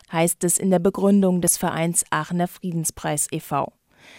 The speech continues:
Mit den Büchern, die er außerdem schreibe, sei er bei Rüstungsfirmen gefürchtet, heißt es weiter. Inhaltlich hätten ihm keine Fehler nachgewiesen werden können. Gresslin würde aber mit Prozessen auf Nebenfeldern überzogen,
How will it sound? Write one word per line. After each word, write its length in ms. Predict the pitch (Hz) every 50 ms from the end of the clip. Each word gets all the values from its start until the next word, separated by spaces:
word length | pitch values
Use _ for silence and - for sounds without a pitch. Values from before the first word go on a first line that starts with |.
| - - -
Mit 320 | 214 247 233 - - -
den 160 | 233 220 220
Büchern, 540 | 202 220 233 240 - - 208 190 185 185 175
die 160 | 170 175 185
er 260 | 160 170 165 151 -
außerdem 440 | 170 185 208 - 214 196 190 185 185
schreibe, 440 | 180 - - 190 180 180 185 208 208
sei 240 | 190 185 202 196 196
er 140 | 196 190 196
bei 180 | 185 202 202
Rüstungsfirmen 840 | 190 - 196 202 - - 196 202 190 - - 196 180 170 180 180 185
gefürchtet, 680 | 180 185 - - 220 202 196 - - - 165 165 - 180
heißt 240 | 170 165 - -
es 140 | 160 - -
weiter. 420 | 170 156 151 151 - 165 - - - _ - - - - - -
Inhaltlich 600 | - 220 233 240 233 208 190 202 190 190 185 - -
hätten 260 | 190 170 - 196 -
ihm 180 | - 190 185
keine 320 | 180 - 196 190 190 208 190
Fehler 320 | - - 214 208 208 202
nachgewiesen 640 | 202 190 190 196 - - 220 180 202 196 185 202 196
werden 260 | 180 175 165 175 175
können. 440 | 175 185 185 170 170 160 - - - - - - - - - -
Gresslin 560 | - 185 190 214 220 - 233 247 254 240 208
würde 240 | 220 233 226 226 220
aber 300 | 190 196 202 196 220 208
mit 180 | 208 208 -
Prozessen 640 | - - 214 214 - - - 202 214 - - 226 208
auf 220 | - 190 196 - -
Nebenfeldern 720 | 202 208 220 220 214 196 - - 190 180 180 185 190 202
überzogen, 680 | 196 - 185 214 214 - - - 233 220 208 185 170 -